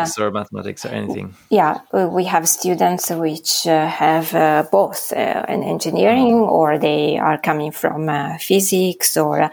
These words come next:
Speaker 2: for, uh, material science. So it's a various background. So the bachelor is not, cannot be defined by us. Uh, we are more interested in the credits,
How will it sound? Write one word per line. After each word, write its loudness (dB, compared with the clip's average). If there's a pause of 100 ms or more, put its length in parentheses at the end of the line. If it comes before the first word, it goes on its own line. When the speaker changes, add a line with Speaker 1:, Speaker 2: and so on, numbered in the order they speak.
(380)
Speaker 2:
for, 2
uh, 2
material 2
science. 0
So 2
it's 2
a -2
various 0
background. -2 (120)
So 0
the 2
bachelor 2
is 2
not, -6 (160)
cannot 2 (440)
be 2
defined 0
by 4
us. 4
Uh, 2
we 2
are 4
more 2
interested -2
in -2
the 0
credits, -2